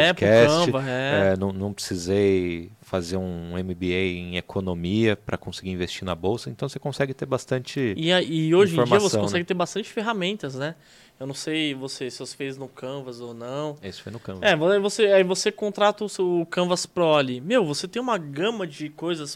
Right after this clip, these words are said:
Speaker 1: pronta. É absurdo, né? Aí você olha e fala, meu, hoje em dia tem várias ferramentas aí pra te ajudar muito, meu.
Speaker 2: Não, dá pra se virar sozinho, cara. Eu,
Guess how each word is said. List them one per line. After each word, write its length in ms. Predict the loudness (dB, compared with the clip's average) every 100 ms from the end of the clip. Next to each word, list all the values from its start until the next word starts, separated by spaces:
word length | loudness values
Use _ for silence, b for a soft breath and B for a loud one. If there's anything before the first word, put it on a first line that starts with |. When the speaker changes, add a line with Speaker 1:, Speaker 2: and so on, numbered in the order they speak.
| -16 _
Speaker 1:
pronta. 560 | -6 -6 -8 -10 -12 -14 b b b b b -12
É 60 |
absurdo, 640 | -10 -8 -8 -6 -6 -6
né? 220 | -6 -8 -10 b b b b b
Aí 80 | -12
você 320 | -10 -8 -4
olha 160 | -4 -4
e 20 |
fala, 240 | -8 -12 -10
meu, 180 | -8
hoje 220 | -6 -6 -8
em 60 |
dia 180 | -10 -12
tem 140 | -10
várias 280 | -8 -8 -8
ferramentas 680 | -10 -10 -10 -12 -14 -14 -12
aí 100 | -12
pra 160 | -12 -12
te 100 | -10
ajudar 280 | -6 -4 -4
muito, 640 | -6 -4 -2 -2 -6 -10
meu. 180 | -12 -14 B -8
Speaker 2:
Não, 100 | -6
dá 100 | -6
pra 140 | -6
se 100 | -6
virar 180 | -4 -4
sozinho, 460 | -4 -4 -4 -6 -8
cara. 200 | -10 -8
Eu, 240 | -8 -8